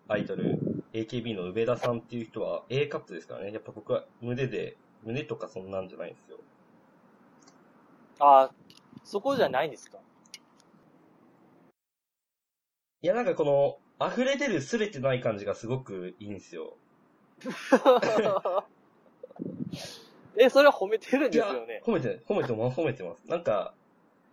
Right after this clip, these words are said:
Speaker 1: アイドルってやっぱり、その、昔からアイドルやってきたみたいな感じ感出てる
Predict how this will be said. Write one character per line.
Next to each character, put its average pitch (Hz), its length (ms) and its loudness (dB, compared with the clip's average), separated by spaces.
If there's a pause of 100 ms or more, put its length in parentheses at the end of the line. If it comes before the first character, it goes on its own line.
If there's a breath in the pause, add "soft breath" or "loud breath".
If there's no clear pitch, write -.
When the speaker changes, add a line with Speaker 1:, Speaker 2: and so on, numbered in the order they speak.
(300)
Speaker 1:
ア 240 120 -2
イ 254 80 -2
ド 175 100 0
ル 131 40 0
っ 127 40 -6
て 240 120 -6
や 233 60 0
っ - 40 -16
ぱ 110 140 -2
り、 95 180 -12
そ 98 120 -10
の、 92 300 -4
昔 170 340 -4
か 175 120 0
ら 170 120 2
ア 170 60 2
イ 151 60 -2
ド 123 80 -8
ル 101 80 -8
や 95 80 -2
っ 92 100 -10
て - 120 -18
き - 100 -20
た 92 140 -6
み 87 100 -14
た 85 140 -10
い 82 40 -10
な 82 140 -12 (440)
感 131 200 -2
じ 131 160 -6
感 101 240 -4
出 113 140 -8
て 104 100 -6
る 90 80 -6